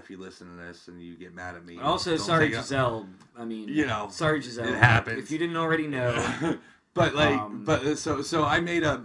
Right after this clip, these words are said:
Speaker 1: I was like, "Kat, you wanna bet on the game?" She's like, "I don't bet money."
Speaker 2: Mm.
Speaker 1: I'm like, "Well, you, thankfully, neither do I on my hometown team. I don't bet my hometown team." She's like, "Then what do you wanna bet?" I said,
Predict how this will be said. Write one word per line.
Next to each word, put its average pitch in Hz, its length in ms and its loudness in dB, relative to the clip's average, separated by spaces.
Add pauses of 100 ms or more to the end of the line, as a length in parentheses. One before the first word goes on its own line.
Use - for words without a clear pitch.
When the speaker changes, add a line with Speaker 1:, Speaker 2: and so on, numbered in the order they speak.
(120)
Speaker 1:
I 135 80 2
was 123 100 -2
like, 127 220 -6
"Kat, 143 320 -2
you 117 100 -6
wanna 123 160 -8
bet 127 160 -10
on 123 140 -8
the 113 40 -8
game?" 120 440 -10
She's 113 200 -12
like, 113 220 -8 (720)
"I 117 200 0
don't 120 280 -8 (260)
bet 107 240 -8 (380)
money." 95 480 -12 (200)
Speaker 2:
Mm. 92 320 -16
Speaker 1:
I'm 104 200 -12
like, 98 420 -12 (460)
"Well, 127 340 -4
you, 127 160 -8
thankfully, 123 840 -8
neither 120 320 -8
do 117 200 -4
I 104 360 -2
on 101 140 -10
my 95 140 -10
hometown 90 520 -16
team. 90 360 -14 (920)
I 101 120 -10
don't 104 260 -12
bet 123 220 -8
my 117 100 -6
hometown 107 500 -10
team." 92 240 -14 (240)
She's 90 160 -14
like, 92 200 -14
"Then 101 100 -10
what 101 60 -6
do 104 80 -6
you 101 40 -6
wanna 95 140 -10
bet?" 95 260 -14 (760)
I 104 100 -14
said, 104 300 -10